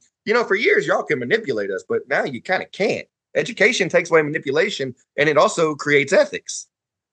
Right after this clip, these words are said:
You know, people who are smarter and have been trained on ethics usually have ethics. So I think we're to that point where we're in that lifetime, that guaranteed fight, the, the fight of all fights, good versus evil, smart versus stupid. Good and smart are together.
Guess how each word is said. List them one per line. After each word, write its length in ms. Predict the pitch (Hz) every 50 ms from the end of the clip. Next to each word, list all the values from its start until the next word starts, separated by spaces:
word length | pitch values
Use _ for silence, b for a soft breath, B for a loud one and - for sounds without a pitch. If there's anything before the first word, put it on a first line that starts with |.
| _
You 80 | - 156
know, 140 | 156 156 147
people 260 | 127 202 226 202 190
who 80 | 190
are 80 | 185 165
smarter 480 | - - - 180 208 226 196 165 160 156
and 60 | 147
have 80 | 135
been 100 | 143 147
trained 300 | 143 - 190 190 180 156
on 100 | 143 143
ethics 300 | 170 233 277 190 147 131
usually 220 | 139 156 143 147 139
have 200 | 123 113 120 127
ethics. 440 | 190 - - - 90 - - - - _ _ _ _ _ _ _ _ _ _
So 160 | - - 190
I 200 | 175 151 151 170
think 340 | 170 - 214 240 269 247 226 _ -
we're 200 | 185 214 202 202 _
to 160 | - 208 226
that 220 | 254 226 214 147 -
point 200 | - 208 262 240
where 120 | 185 175 175
we're 60 | 190
in 40 | 185
that 220 | 175 160 - -
lifetime, 540 | 135 151 170 196 208 208 - 190 185 185 185 143
that 200 | 147 143 - -
guaranteed 640 | 175 190 208 202 196 190 - 214 214 196 151 131 _ _ _ _
fight, 340 | _ - 196 202 165 - - _ _ _ _ -
the, 100 | 175 165
the 140 | 135 170
fight 240 | 170 - 190 220 220
of 80 | 190 170
all 160 | 202 196 185
fights, 300 | 190 226 185 131 - -
good 180 | - 175 175 165
versus 320 | 185 190 180 165 170 156
evil, 240 | 208 214 170 110 98
smart 340 | - - 135 139 160 151 151
versus 300 | 170 185 - 175 180 -
stupid. 380 | - - 226 220 - 95 - _ _ _ _ _ _ _ _ _ -
Good 340 | 147 190 247 262 247 185 - -
and 200 | 156 160 156 139
smart 380 | - - 185 208 247 226 - -
are 120 | 147 165
together. 500 | 143 160 147 135 180 240 240 107 90 82